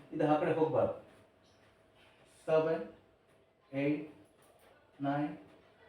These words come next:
ಟೆನ್, ಹೋಲ್ಡ್ ಆಗಿರ್ಬೇಕು. Breathe in, relax.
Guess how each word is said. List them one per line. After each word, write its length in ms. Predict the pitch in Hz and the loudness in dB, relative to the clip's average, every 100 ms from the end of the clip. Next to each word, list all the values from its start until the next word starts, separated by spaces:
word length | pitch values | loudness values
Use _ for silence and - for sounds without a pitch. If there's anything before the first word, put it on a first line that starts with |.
| - | -6
ಟೆನ್, 280 | 156 143 - | 0 0 2
ಹೋಲ್ಡ್ 260 | 151 160 165 | 6 8 8
ಆಗಿರ್ಬೇಕು. 720 | 165 151 160 208 269 - - - - - - - - - - | 4 2 0 2 2 0 -8 -20 -20 -20 -20 -20 -20 -20 -6
Breathe 280 | 151 147 151 | 0 0 2
in, 160 | 208 247 - - - - - - - - - - 175 | 2 2 -2 -12 -20 -20 -20 -20 -20 -20 -20 -8 -2
relax. 300 | 160 104 | 0 0